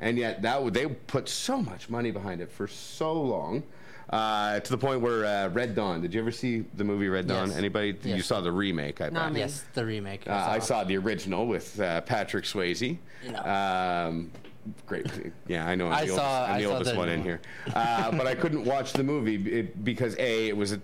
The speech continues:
Speaker 1: terrible remake. It was much better with Charlie Sheen and Patrick, uh, uh,
Speaker 2: Swayze.
Speaker 1: Swayze, thank you.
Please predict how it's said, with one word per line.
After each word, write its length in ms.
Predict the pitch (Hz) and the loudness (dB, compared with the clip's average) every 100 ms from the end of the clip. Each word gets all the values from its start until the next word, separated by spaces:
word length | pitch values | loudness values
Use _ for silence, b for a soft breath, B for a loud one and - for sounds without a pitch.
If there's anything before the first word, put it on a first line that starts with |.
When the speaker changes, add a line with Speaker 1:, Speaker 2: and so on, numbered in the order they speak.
| - | -4
Speaker 1:
terrible 480 | 156 123 113 104 95 | 0 2 2 2 2
remake. 480 | 95 90 90 120 | 2 2 2 2
It 40 | 123 | 0
was 140 | 90 | -2
much 180 | 107 101 - | 0 -2 0
better 200 | 101 95 | 0 2
with 160 | 92 90 | 0 0
Charlie 300 | 110 95 92 | 0 0 0
Sheen 240 | 110 92 | 0 0
and 100 | 90 | 0
Patrick, 540 | 110 82 - 87 - | 0 0 -2 -4 -2
uh, 20 | 95 | 0
uh, 720 | 87 85 90 - 82 85 80 87 - - - - | 0 0 -2 -2 -2 0 -2 -6 -14 -14 -16 -14
Speaker 2:
Swayze. 380 | - 113 110 | -8 -6 -4
Speaker 1:
Swayze, 340 | 117 107 90 110 | 0 0 0 0
thank 280 | 95 90 | 2 0
you. 120 | - | 0